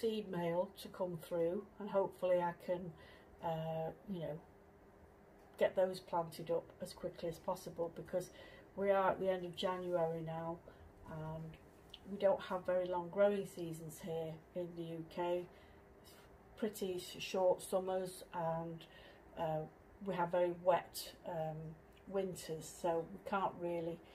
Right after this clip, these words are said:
keep our plants, unless you've got a greenhouse, you know, keep them going, um, on it.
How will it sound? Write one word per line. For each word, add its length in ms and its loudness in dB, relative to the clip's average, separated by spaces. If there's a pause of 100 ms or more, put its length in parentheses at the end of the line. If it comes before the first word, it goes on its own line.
(320)
keep 400 -4
our 140 -2
plants, 480 -6
unless 280 2
you've 120 -10
got 140 2
a 100 -10
greenhouse, 800 -4 (440)
you 80 -10
know, 200 -4
keep 200 -4
them 180 -10
going, 540 0
um, 300 -2 (1500)
on 220 -2
it. 80 -4